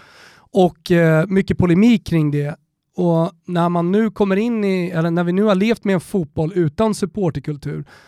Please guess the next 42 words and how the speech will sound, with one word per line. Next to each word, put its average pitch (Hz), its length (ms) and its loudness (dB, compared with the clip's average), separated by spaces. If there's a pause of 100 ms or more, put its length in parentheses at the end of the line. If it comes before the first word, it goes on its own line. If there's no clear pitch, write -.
(380)
eh, 147 340 -4
och 165 300 -2
man 160 120 0
kanske 160 180 -4
kan 170 160 -2
drömma 185 420 2
i - 20 2
alla 208 140 2
fall 156 220 -2
om 147 200 -4
att, 143 260 -8
eh, 143 320 -2
supportrarna 151 440 -6
kommer 151 200 -4
tillbaka 175 360 -4
till, 185 280 -6 (140)
eh, 160 340 -8
läktarna 156 540 -6
igen, 143 440 -6 (120)
så 170 200 -6
är 170 140 0
det, 170 160 -2 (540)
om 180 140 -2
man 180 120 0
ska 190 140 -4
ta 190 80 -2
med 214 140 0
sig 202 80 0
någonting 196 680 0
från 156 160 -6
det 139 80 -4
här, 147 240 -6 (480)
och 165 260 -2
då 175 140 2
gäller 196 180 4
det 165 60 4
alla, 156 460 0 (120)
alltså 147 600 -4
myndigheterna 160 640 -2
också, 170 280 -6
att 143 160 -8
man, 156 140 -8